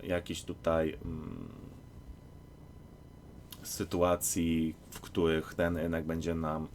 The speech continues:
mocno jeszcze rósł pod kątem pogody, po-, powinien raczej właśnie nam spaść w stronę trzy pięćdziesiąt, w stronę trzy czterdzieści i to się zobaczy.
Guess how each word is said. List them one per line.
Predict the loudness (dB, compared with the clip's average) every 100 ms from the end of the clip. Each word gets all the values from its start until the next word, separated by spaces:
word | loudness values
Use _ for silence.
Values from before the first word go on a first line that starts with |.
| -8
mocno | -4 2 6 6 6 4 6 6 2 -8 -14 4
jeszcze | 8 8 8 8
rósł | 8 6 2 0
pod | 2 2
kątem | 4 2 2 2
pogody, | 2 4 4 4
po-, | 2
powinien | 0 2 2 2 2
raczej | 2 2
właśnie | 4 2 0 -2 -6 -18 -18 -12 0
nam | 2 2 0
spaść | -2 10 12 12 8
w | 0
stronę | 2 2
trzy | 2 0
pięćdziesiąt, | 2 4 4 2 -2
w |
stronę | 0 0
trzy | -2 -4
czterdzieści | 0 2 2 0 0 -2 -2 -14 -16 0 6
i | 6 4 -10 2
to | 4
się | 4 0 -2 -6
zobaczy. | 0 4 6 6 2